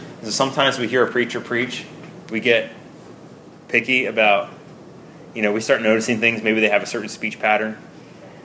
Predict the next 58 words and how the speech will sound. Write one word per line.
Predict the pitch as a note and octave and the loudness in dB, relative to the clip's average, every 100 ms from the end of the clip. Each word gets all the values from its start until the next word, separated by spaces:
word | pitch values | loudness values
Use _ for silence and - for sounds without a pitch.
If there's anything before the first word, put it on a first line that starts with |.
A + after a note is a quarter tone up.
| - - | -18 -4
or | G#2 | 0
they | |
have | G#2+ G2 | 2 2
a | |
lisp, | G#2 A2 - - - - - - | 4 4 4 -8 -16 -18 -18 -8
or | |
they | G2+ | -2
have, | G#2+ G#2 | 2 4
like, | G2+ F#2+ | 2 2
a | F2 | 0
way | G2 G#2 | 2 2
they | G2+ | 2
talk | - G#2 G2 - | 2 4 4 2
that's | G2 F#2 | -2 0
like, | G2+ F2+ - - - - - | 0 0 -2 -14 -18 -16 -2
once | A#2+ A#2+ | 0 4
you | G#2+ | 6
notice | G#2+ G#2+ | 6 4
it, | A2+ | 0
it's | - | 4
hard | G2+ F#2 | 2 2
not | F2+ | -4
to | G#2 | 0
notice. | G2 G#2+ B2 | 0 0 2
Have | |
you | C3 C#3+ | 4 4
ever | B2 - | 2 -2
t-, | C#3 A#2 | 0 2
heard | B2 A#2 | 0 2
somebody | A#2+ G#2 | 2 2
talk | G2 A2 G#2 - - - - - - - | 4 4 4 2 -12 -20 -20 -20 -20 -12
and, | - G#2+ G#2+ | -2 0 2
and, | A2 G#2+ A2 | 0 0 -2
and | A2 | 0
it | G#2+ | 4
gets | G#2+ A2 | 4 6
really | G#2 | 6
distracting? | F#2+ - G2 - G2+ G2 - - - - | 4 2 0 0 -6 -8 -14 -20 -18 0
What | C3+ | 4
are | G#3 | 6
you | F#3+ | 6
allowing | E3 D#3+ E3 | 6 4 2
to | C#3+ | 0
happen? | C#3+ C3 A2 - - - - - - - - | 0 -2 -6 -10 -20 -20 -20 -20 -20 -20 -6
You're | B2 | 2
allowing | A#2 C#3 C#3 | 4 4 4
the | A2+ | -2
distractions | A2+ D3+ E3+ G3+ G3 | -2 2 2 2 2
of | G3 | 4
the | F#3+ | 8
world | F3 C#3+ A#2+ A#2+ - - - - | 8 8 6 2 -6 -18 -20 -10
to | A#2+ | -4
steal | - - B3 B3 G#3 | -2 2 6 8 8
the | F3 | 4
seed | - G3 E3+ | 2 4 4
away | D3 D3 | 6 6
from | D3 C3+ | 4 2
God | B2 A#2+ A#2 A#2 | 6 6 6 0